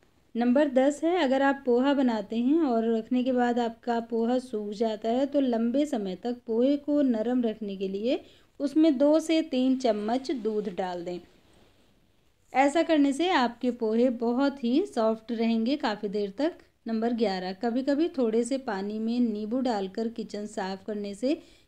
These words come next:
किचन में कीड़े मकोड़े नहीं आते हैं। ऐसा आप हफ्ते में दो बार कर सकते हैं।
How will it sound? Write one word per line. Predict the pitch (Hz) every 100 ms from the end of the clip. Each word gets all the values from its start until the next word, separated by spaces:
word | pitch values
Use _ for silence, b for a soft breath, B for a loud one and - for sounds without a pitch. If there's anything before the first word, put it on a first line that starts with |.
| _
किचन | 294 285 330 320
में | 269 285 311
कीड़े | 254 240 269
मकोड़े | 254 247 202 220 302
नहीं | 240 214 208
आते | 185 175 185
हैं। | 196 165 190
ऐसा | 202 202 285 359 b b b -
आप | 262 285
हफ्ते | 294 - 285
में | 302 370
दो | 233 202
बार | 196 190
कर | 196
सकते | 185 185 185 196
हैं। | 196